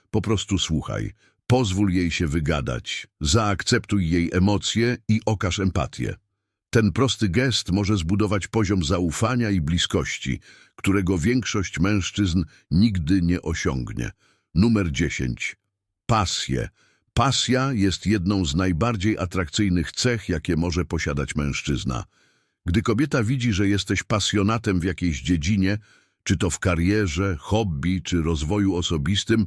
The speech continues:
przyciąga ją ta energia. Pasja pokazuje, że masz cel i jesteś zdeterminowany.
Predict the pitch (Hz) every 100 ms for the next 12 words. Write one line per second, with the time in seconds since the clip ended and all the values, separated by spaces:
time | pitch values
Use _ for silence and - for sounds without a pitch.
0 | - - - - 117 - 127 139 117 110
1 | 107 98 113 - 90 90 82 65 64 58
2 | - _ _ _ - 127 127 127 120 95
3 | 92 101 90 107 117 87 90 82 107 95
4 | - - 120 107 113 107 - _ _ -
5 | 98 107 - 104 90 - 80 76 107 107
6 | 87 92 90 73 69 57 55